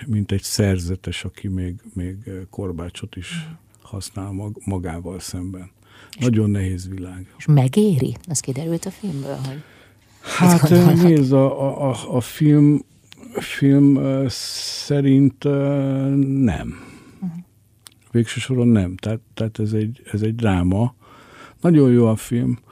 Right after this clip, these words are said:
Speaker 1: Egyébként vagy az H B O-n, vagy a Netflixen lehet látni. Én, én nagyon merem mindenkinek ajánlani.
Speaker 2: Ez tehát a Szelíd.
Speaker 1: Ez a Szelíd, nagyon komoly világforgalmazónk van, tehát terítik az egész világban,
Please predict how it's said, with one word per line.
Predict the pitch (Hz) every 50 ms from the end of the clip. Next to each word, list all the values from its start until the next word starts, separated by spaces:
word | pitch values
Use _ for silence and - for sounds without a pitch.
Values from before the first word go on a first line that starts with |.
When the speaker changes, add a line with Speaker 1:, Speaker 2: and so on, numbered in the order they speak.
| - - - _ _ -
Speaker 1:
Egyébként | 131 131 123 - 127 127 123 -
vagy | - 147 156 156
az | 147 139 127 131
H | 131 127 117 113 113
B | 123
O-n, | 127 120 120 120 117 120
vagy | 120 123 123
a | 123
Netflixen | 120 117 117 - - - 117 110 - - - 123 120 117 117
lehet | 120 117 110 110 -
látni. | - 120 117 117 113 - - 127 131
Én, | 135 131 120 139 151
én | 143 117
nagyon | 123 127 131 127 120 117 113 107
merem | 110 110 110 107 110 110
mindenkinek | 110 110 113 117 120 117 120 - - 117 120 123 104 -
ajánlani. | - 135 131 123 120 117 117 113 117 113 123 117 - _ _ _ _ _ _ -
Speaker 2:
Ez | 151 -
tehát | - 160 151 -
a | 151
Szelíd. | - - 147 123 - - - - - - _ _
Speaker 1:
Ez | - - 127 117 107
a |
Szelíd, | 104 - - - 165 165 151 127 120 120 - _ _ -
nagyon | 131 143 147 139 127 117
komoly | - 120 117 117 113 107
világforgalmazónk | 120 123 120 113 110 107 - - - 120 113 110 117 113 110 110 110 107 110 113 110 107 - -
van, | 117 113 120 117 113 -
tehát | - 117 107 - _
terítik | - 123 123 120 113 101 - - 113 -
az | 98 104 110
egész | 113 101 98 101 95 - -
világban, | - 143 147 147 135 131 120 123 131 123 117 117 117